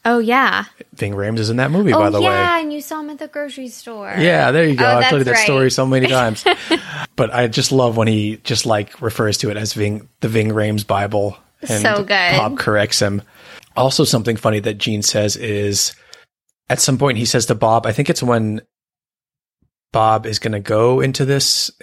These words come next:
Speaker 2: th-, do the, like, gingerbread competition.
Speaker 1: Mm-hmm.
Speaker 2: Gene says that he needs a Venetian mask and a thong, which is a reference to Eyes Wide Shut, which is a Stanley Kubrick movie from,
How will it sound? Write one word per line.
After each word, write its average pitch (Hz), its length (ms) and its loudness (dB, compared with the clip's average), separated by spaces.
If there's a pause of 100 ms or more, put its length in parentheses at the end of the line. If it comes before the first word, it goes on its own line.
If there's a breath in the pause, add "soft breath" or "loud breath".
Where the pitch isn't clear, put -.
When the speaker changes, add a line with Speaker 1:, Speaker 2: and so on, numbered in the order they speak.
(1040)
Speaker 2:
th-, 120 380 -10
do 127 180 2
the, 117 280 4
like, 110 180 2
gingerbread 127 560 0 (680)
competition. 143 680 0 (120)
Speaker 1:
Mm-hmm. 202 400 -2
Speaker 2:
Gene 127 240 0
says 123 220 2
that 117 100 -2
he 127 60 -2
needs 120 380 0
a 110 160 0
Venetian 139 460 0
mask 127 400 0
and 113 100 -4
a 104 80 -2
thong, 101 580 -2 (760)
which 113 260 0
is 110 720 2 (140)
a 117 100 0
reference 123 560 0
to 113 440 0
Eyes 110 280 0
Wide 104 240 -2
Shut, - 340 0 (200)
which 110 260 -2
is 104 140 -2
a 98 60 -6
Stanley 135 300 2
Kubrick 120 340 0
movie 107 420 -2 (280)
from, 104 800 0